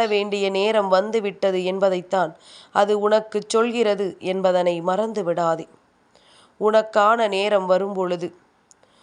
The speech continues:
உனக்கான சூழ்நிலைகள் வரும்பொழுது, நீ எப்பொழுதும் இந்த வாழ்க்கையில் உனக்குரிய மாற்றத்தை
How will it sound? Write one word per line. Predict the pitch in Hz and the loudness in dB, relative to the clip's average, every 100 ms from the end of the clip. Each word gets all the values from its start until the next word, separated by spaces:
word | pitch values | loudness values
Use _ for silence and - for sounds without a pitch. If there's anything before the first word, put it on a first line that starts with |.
| _ - | _ -2
உனக்கான | 226 240 233 226 226 226 214 | 2 2 2 4 4 2 -2
சூழ்நிலைகள் | - 240 247 220 208 202 190 | -2 -2 0 0 0 0 2
வரும்பொழுது, | 190 196 214 190 180 180 - - _ _ _ _ _ _ | 2 2 0 -4 -4 -4 -8 -14 _ _ _ _ _ _
நீ | 208 214 214 | -4 -2 0
எப்பொழுதும் | 226 - 262 233 220 214 - - _ _ - | 0 2 2 4 2 0 -2 -18 _ _ -14
இந்த | 196 196 190 | -8 0 4
வாழ்க்கையில் | 190 190 233 - 220 202 175 _ _ _ _ | 6 4 2 -4 -6 -4 -10 _ _ _ _
உனக்குரிய | 214 226 233 - 233 262 254 | 0 2 0 0 -2 2 2
மாற்றத்தை | 214 208 214 - 220 220 214 | 4 4 2 -2 -6 -4 -6